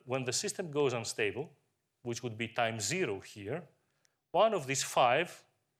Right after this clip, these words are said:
will be ejected outwards. The rest will remain there.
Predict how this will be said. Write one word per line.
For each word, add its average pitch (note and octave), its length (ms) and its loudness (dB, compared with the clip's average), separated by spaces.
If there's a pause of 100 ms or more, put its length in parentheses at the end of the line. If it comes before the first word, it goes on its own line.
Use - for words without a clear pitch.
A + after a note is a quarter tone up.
(800)
will D3+ 160 0
be B2+ 160 0
ejected D3+ 460 -2 (100)
outwards. - 540 0 (1200)
The C3 100 2
rest G3+ 220 -2
will C3 80 -6
remain A#2+ 360 -4
there. C#3+ 180 -6